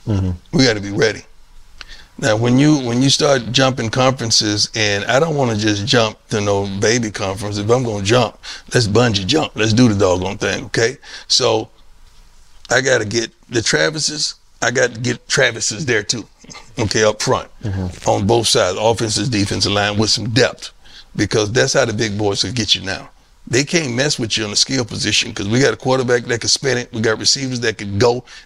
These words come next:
Speaker 2: D Bs that can go, linebackers that can bang and cover. Where they get you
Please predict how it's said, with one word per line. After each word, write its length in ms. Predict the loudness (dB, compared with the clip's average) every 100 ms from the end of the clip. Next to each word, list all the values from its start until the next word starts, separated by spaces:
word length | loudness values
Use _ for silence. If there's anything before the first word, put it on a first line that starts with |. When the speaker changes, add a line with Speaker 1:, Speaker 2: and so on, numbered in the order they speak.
| -2
Speaker 2:
D 200 | 0 2
Bs 240 | 2 2 2
that 180 | 0
can 120 | -2 2
go, 160 | 2
linebackers 640 | 4 2 0 2 2 2 -2
that 160 | -2 -2
can 120 | 2
bang 280 | 2 2 0
and 220 | -4 -2
cover. 280 | 0 0 -4 -10 -10 -2
Where 120 | 0
they 140 | 0
get 320 | 2 2 2 -2
you 160 | -4